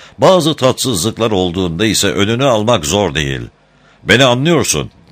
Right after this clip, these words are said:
Güven ve sus." Ayrılırken de ısrarla yineledi. "Güven ve sus. Beni aylarca görmeyeceksin.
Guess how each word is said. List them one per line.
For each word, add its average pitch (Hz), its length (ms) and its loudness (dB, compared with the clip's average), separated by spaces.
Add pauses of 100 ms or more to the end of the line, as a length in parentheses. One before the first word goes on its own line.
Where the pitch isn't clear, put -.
Güven 80 600 -2
ve 139 100 2
sus." - 460 -2 (680)
Ayrılırken 71 680 -4
de 71 140 -6
ısrarla 69 500 -4
yineledi. 67 640 -6 (600)
"Güven 160 520 2
ve 175 120 4
sus. - 380 -4 (320)
Beni 156 240 2
aylarca 104 600 2
görmeyeceksin. 76 1000 -2